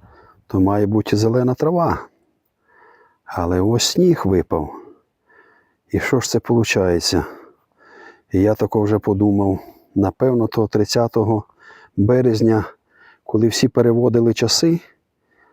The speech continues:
то я стрілки повернув не в тому напрямку, тобто назад, у зворотньому.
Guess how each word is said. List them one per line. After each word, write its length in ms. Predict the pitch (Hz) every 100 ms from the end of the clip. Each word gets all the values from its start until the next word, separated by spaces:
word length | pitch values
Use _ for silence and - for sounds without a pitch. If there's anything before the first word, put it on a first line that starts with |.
| _
то 120 | - 113
я 180 | 120
стрілки 460 | 117 - 147 151 139
повернув 540 | - 120 120 123 131
не 80 | 120
в 80 | 110
тому 260 | 123 117 110
напрямку, 560 | 82 - 82 - 87
тобто 320 | - 95 -
назад, 420 | 110 110 98 73 -
у 80 | 90
зворотньому. 640 | 101 104 82 - 78 76